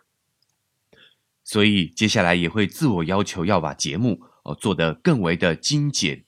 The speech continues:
明确、直接，让大家呢，可以更快速的呢，哦，抓到重点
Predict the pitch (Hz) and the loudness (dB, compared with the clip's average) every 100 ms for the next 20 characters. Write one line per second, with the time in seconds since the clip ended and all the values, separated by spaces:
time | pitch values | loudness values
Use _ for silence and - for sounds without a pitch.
0 | - 80 78 92 - 95 - - 73 80 | -8 -6 -4 -4 -2 -2 -2 -12 -8 -6
1 | 87 95 - _ _ - - 107 90 101 | 0 0 -2 _ _ -12 0 0 2 2
2 | 92 92 92 78 - _ _ - 160 101 | 2 0 0 -2 -6 _ _ -2 2 2
3 | - - 190 143 127 - 92 76 73 73 | 0 0 0 2 -2 -2 -4 -4 -6 -10
4 | _ _ _ _ - 71 98 95 90 - | _ _ _ _ -16 -4 -2 0 0 2
5 | 110 85 73 | 0 0 -4